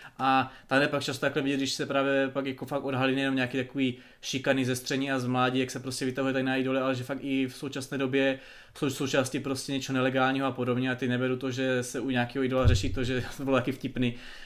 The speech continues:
že se vytáhlo na něj, že dlouhodobě hulí trávu a bylo u soudu prokázaný, že kolik za to utratil a že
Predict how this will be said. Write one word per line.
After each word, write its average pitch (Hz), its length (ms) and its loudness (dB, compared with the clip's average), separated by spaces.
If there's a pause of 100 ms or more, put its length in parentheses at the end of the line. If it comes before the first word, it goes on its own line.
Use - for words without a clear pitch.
(100)
že 120 120 -8
se 131 80 -2
vytáhlo 127 340 0
na 131 60 0
něj, 131 180 0
že 131 400 2
dlouhodobě 135 720 2
hulí 127 200 2
trávu 123 560 2 (340)
a 127 380 4
bylo 131 140 2
u 139 80 -2
soudu 135 220 -2
prokázaný, 127 680 0
že 127 320 2
kolik 131 200 0
za 131 60 0
to 135 100 -4
utratil 135 500 -2
a 131 100 -2
že 131 320 0